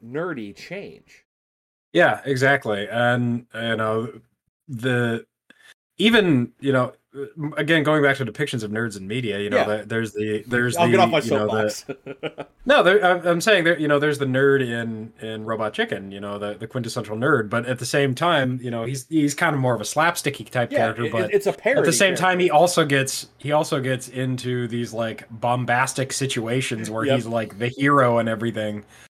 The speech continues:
Speaker 2: Um, and, uh, yeah, and being a nerd is, you know, people, like I said, he used to kind of wear, hide that, but they, they kind of let that flag fly nowadays.
Speaker 1: Oh, yeah.
Speaker 2: I mean, if you look at pre-covid anyway,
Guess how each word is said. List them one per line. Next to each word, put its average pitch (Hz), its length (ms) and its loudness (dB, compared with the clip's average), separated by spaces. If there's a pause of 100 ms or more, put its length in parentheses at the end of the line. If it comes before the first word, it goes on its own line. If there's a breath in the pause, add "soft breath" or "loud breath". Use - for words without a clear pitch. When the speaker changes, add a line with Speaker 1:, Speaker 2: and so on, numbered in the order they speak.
(340)
Speaker 2:
Um, 101 520 -2 (960)
and, 147 460 2
uh, 147 260 2
yeah, 143 360 2
and 151 280 0
being 233 220 0
a 165 60 0
nerd 139 360 0
is, 123 380 -4 (640 soft breath)
you 127 120 -6
know, 123 120 -2
people, 160 600 0
like 127 200 -4
I 123 60 -2
said, 170 260 2
he 143 80 0
used 143 160 -2
to 131 60 -10
kind 131 180 -2
of 101 160 -6 (380)
wear, 120 520 -4
hide 151 440 -2
that, 110 300 -2
but 110 100 -8
they, 151 240 0
they 170 160 -4
kind 247 180 0
of 170 80 -4
let 175 160 0
that 147 160 2
flag 143 420 -2
fly 123 640 -2
nowadays. 104 320 -2
Speaker 1:
Oh, 101 60 0
yeah. 104 100 -6
Speaker 2:
I 120 40 -6
mean, 123 140 -2
if 131 140 -4
you 147 80 -6
look 175 240 -2
at 135 300 4
pre-covid 160 580 0
anyway, 107 460 -4